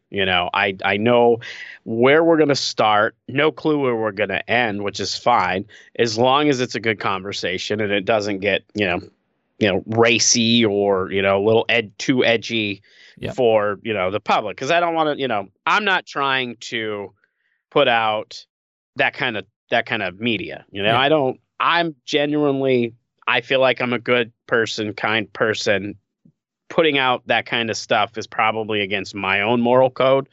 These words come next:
Speaker 1: And I've had a couple comics where you'll listen in the intro, I preference the episode and I say, I've had to do that a couple times where the, the conversation got a little, and I'm like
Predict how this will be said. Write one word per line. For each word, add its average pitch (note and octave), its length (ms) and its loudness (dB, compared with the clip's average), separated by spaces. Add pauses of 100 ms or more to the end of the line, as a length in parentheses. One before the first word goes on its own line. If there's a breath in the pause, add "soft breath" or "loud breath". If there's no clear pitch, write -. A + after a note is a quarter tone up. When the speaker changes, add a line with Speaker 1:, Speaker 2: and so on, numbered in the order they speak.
(340 loud breath)
Speaker 1:
And D#3+ 140 0
I've D#3+ 100 -2
had F3+ 220 0
a F3 60 -4
couple D#3+ 300 -4
comics C#3+ 560 -2
where A2+ 300 -4 (640 soft breath)
you'll C#3+ 280 2
listen D3 280 0 (100)
in C3+ 200 -2
the D#3+ 100 0
intro, D3 640 -2 (800)
I D3+ 1080 2
preference G3 480 2
the A#3+ 100 2
episode C#3 680 -2 (120)
and A#2+ 240 0
I C3+ 240 2
say, C#3+ 400 4
I've B2+ 140 0
had B2+ 180 2
to D#3 100 -2
do A3+ 140 0
that A#3 160 4
a B2+ 60 -4
couple A2 300 -4
times G#2 400 -4
where A2+ 120 -2
the, A2 220 4
the G#2+ 140 -2
conversation C#3+ 920 2
got D#3+ 220 4
a D3+ 60 2
little, D#3+ 420 2 (680 loud breath)
and C#3+ 120 2
I'm D#3 120 4
like D3+ 280 4